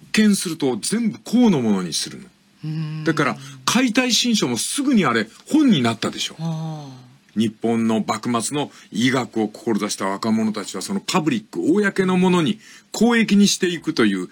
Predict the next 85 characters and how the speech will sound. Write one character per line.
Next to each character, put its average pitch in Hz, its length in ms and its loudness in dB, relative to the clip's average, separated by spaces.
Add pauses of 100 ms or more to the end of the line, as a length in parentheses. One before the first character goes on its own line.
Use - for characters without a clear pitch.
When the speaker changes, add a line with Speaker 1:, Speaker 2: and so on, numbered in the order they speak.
(120)
Speaker 1:
西 175 260 -4
洋 131 200 0
の 104 80 0
精 127 240 -2
神 101 200 -2
が、 87 100 -8
や 80 60 -16 (400)
っ - 60 -20
ぱ - 80 -6
た - 60 -10
ま 147 160 -8
ら 180 80 -4
な 185 140 2
く 180 100 -8
好 160 80 -4
き - 240 -6
だ 160 80 -4
っ - 80 -12
た 123 140 -2
ん 92 180 -4 (100)
だ 85 140 -8
ろ - 180 -14
う - 20 -18
な。 185 220 0
Speaker 2:
は 147 220 -14
い。 135 280 -14
Speaker 1:
で、 165 80 0
関 262 200 -4 (100)
関 139 140 0
西、 104 180 -8 (140)
も 160 100 2
う 135 60 2
い - 20 4
よ 190 100 4
い 170 40 0
よ 147 80 -2
入 175 100 0
り 185 60 0
ま 165 80 -2
し - 80 -4
ょ - 100 -14
う。 - 40 -20 (360)
こ 208 140 2
の 254 80 2
人 214 160 -2
は 139 40 0
で 110 120 -2
す - 120 -4
ね、 101 80 -2
あ - 120 -12
の、 - 80 -16 (280)
新 - 340 -2
政 214 380 0
府 165 60 -10
の 156 140 -2
方 127 220 -2
の 123 220 -2 (240)
野 113 200 -2
戦 214 280 2
病 190 240 2
院 113 120 -2
の 92 80 0
院 214 260 4
長 127 200 2
ま 104 100 0
で 82 100 -8
務 139 300 -4
め 101 100 -2
て、 90 300 0 (320)
も 147 140 0
う 123 120 0
お 160 60 0
と 262 160 2
な 262 120 2
し - 140 -2
く 165 140 -6
し - 60 -8
と 147 120 -4
け 135 100 -2
ば 110 140 -2
間 190 160 0
違 214 680 -2
い - 20 0
な 190 140 -4
く、 139 340 -4